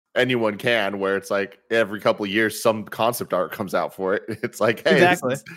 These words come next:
Speaker 1: this is a thing."
Speaker 2: I find it strange that this is coming up, but we're gonna circle back around, uh, around to that and talk about that.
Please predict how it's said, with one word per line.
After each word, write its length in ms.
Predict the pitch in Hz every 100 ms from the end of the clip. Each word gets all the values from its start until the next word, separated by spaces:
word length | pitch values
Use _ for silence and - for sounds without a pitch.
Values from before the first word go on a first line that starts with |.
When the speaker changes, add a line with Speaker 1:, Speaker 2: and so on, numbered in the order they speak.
| -
Speaker 1:
this 140 | - 339
is 40 |
a 80 | 180
thing." 300 | 160 147 147 170 - _ _ _ _ _ _
Speaker 2:
I 80 | 180
find 180 | 202 269
it 40 | 240
strange 280 | 226 214
that 120 | 185 170
this 140 | 165
is 60 | 165
coming 240 | 165 151
up, 80 | 139
but 100 | 143
we're 80 | 170
gonna 120 | 180
circle 240 | 170 165 143
back 220 | 143 135
around, 260 | 127 123
uh, 200 | 123 120 104
around 220 | 127 127
to 80 | 127
that 140 | 123
and 80 | 113
talk 160 | 131 147
about 240 | 123 110
that. 240 | 113 101